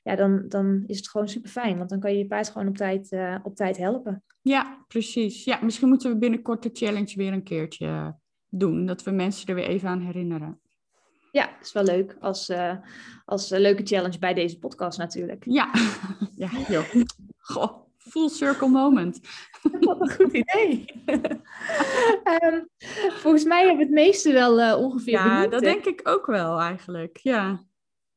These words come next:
Speaker 1: Dat, ehm, eh, en dat is natuurlijk super, eh, leuk, want M E, die heeft een, eh, heel mooi e-book hierover geschreven. Dus als je nou denkt, "Oh, ik wil veel meer weten. Ik wil meer tips om rugproblemen bij mijn paard, eh, te voorkomen."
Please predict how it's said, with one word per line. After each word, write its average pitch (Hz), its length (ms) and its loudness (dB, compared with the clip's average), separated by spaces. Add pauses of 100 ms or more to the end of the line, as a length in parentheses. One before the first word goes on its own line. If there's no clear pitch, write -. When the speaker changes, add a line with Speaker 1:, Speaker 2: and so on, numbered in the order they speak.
Speaker 1:
Dat, 220 280 -6
ehm, 202 640 2 (320)
eh, 202 320 -6
en - 320 -4
dat 220 200 -4
is 285 120 -4
natuurlijk 254 340 -6
super, 262 420 -2
eh, 220 320 -2
leuk, 247 460 2
want 226 340 -6
M 233 180 -6
E, 233 280 -2
die 240 140 -4
heeft 233 240 -4
een, 202 200 -8
eh, 190 280 -4 (360)
heel 247 140 -2
mooi 220 260 0
e-book 226 400 -4
hierover 196 400 -2
geschreven. 196 560 -8
Dus 233 140 -10
als 240 160 -8
je 240 60 -6
nou 220 140 0
denkt, 214 280 0
"Oh, 233 140 2
ik 214 100 -2
wil 226 140 -4
veel 262 220 -4
meer 254 300 0
weten. 190 460 -8 (300)
Ik 233 140 -14
wil 220 160 2
meer 254 320 2
tips 240 300 -6
om 208 160 -2
rugproblemen 208 600 0
bij 196 120 2
mijn 202 160 -2
paard, 202 400 -4
eh, 196 160 -2
te 190 200 -8
voorkomen." 294 600 -4